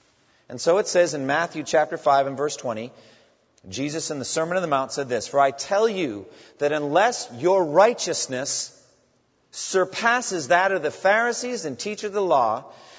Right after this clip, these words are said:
you will by no means enter the kingdom of heaven."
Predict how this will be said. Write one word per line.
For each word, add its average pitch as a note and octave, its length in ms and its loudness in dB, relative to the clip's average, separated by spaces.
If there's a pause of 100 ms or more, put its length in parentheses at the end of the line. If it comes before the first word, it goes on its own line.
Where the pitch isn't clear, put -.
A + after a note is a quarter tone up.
(160)
you F#3+ 180 0
will G#3 160 6
by D#3 300 6
no F#3 480 4
means A#3+ 440 0
enter F3+ 320 0
the A#2+ 80 -4
kingdom C3+ 380 -6
of A#2 80 -8
heaven." B2+ 280 0